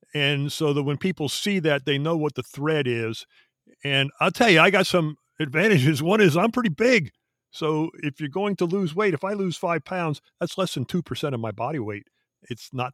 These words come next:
that hard for me. Now that I have some disadvantages too, in that it's hard as you get older. And of course, right now I'm not running any, but I'm gonna keep the thread up if it's helping anybody. And like I said, it's helping me.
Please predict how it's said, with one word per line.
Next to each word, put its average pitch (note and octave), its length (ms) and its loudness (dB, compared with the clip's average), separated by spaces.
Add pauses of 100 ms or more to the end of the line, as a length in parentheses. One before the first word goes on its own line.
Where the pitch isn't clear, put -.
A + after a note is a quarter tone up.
that A2+ 180 -6
hard B2+ 340 -6
for G#2+ 220 -14
me. G#2 200 -12 (360)
Now A#2 240 0
that G#2+ 240 -6
I B2+ 60 2
have C3 140 4
some A2 120 -2
disadvantages B2+ 800 2
too, B2 360 4
in A#2 120 -2
that A2 120 -6
it's A#2 140 -10
hard B2 320 -2 (100)
as A2+ 80 -6
you G#2+ 80 -10
get A2 140 -6
older. A#2+ 380 -4 (520)
And A2+ 160 -4
of - 100 -8
course, A#2 260 -6
right G#2+ 140 -6
now G#2+ 120 -8
I'm G2+ 80 -10
not G#2+ 160 -10
running G#2 300 -10
any, G2 220 -18 (280)
but D#3 240 0 (1120)
I'm E3+ 80 2
gonna G3+ 120 0
keep - 180 2
the A#3 80 -2
thread A3+ 320 4
up F#3+ 200 6 (220)
if D3+ 180 -2
it's D3 160 -2
helping F#3+ 420 2
anybody. D#3+ 600 4 (240)
And A2 120 -2
like B2 160 -2
I E3+ 60 0
said, A#3+ 200 -2
it's C3+ 120 -6
helping D#3 300 -2
me. E3 220 -2